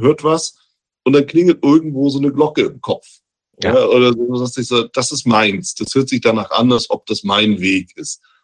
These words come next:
Speaker 1: So, und ich finde das wirklich bezeichnend. Es gibt ja viele, die, die haben dieses Erlebnis leider nicht. Ja, es geht,
Speaker 2: Ja.
Speaker 1: muss ja nicht nur bei Trading sein, sondern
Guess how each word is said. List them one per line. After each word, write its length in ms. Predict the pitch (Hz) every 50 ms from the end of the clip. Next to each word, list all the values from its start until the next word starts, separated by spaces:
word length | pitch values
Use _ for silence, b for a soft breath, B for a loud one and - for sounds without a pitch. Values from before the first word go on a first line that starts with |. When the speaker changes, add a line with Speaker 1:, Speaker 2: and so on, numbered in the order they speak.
| _ _ _
Speaker 1:
So, 120 | - - 101
und 340 | 95 - 101 101 92 - -
ich 120 | - 107 -
finde 200 | 135 143 147 143
das 100 | - -
wirklich 280 | 131 - 135 123 - -
bezeichnend. 680 | 110 - - - 110 139 156 - 107 110 110 127 127 _ _ _ _
Es 100 | - -
gibt 140 | 135 123 -
ja 60 | 123
viele, 340 | - - 131 131 131 127 110
die, 380 | - - 117 113 95 - - _ _ -
die 140 | 113 113 107
haben 200 | 104 113 131 131
dieses 260 | 120 117 107 120 113
Erlebnis 460 | 120 107 104 113 120 117 - 107 -
leider 240 | - 92 95 95 95
nicht. 340 | 98 123 139 - - - _ -
Ja, 80 | 90
es 180 | 101 104 - -
geht, 80 | 110
Speaker 2:
Ja. 80 | 104 85
Speaker 1:
muss 200 | 95 104 107 -
ja 100 | 107 98
nicht 120 | 101 98
nur 240 | 92 101 101 95 92
bei 140 | 85 92 92
Trading 400 | 90 - 117 127 131 120 101 90
sein, 240 | 85 85 87 98 95
sondern 380 | 95 104 101 101 101 98 95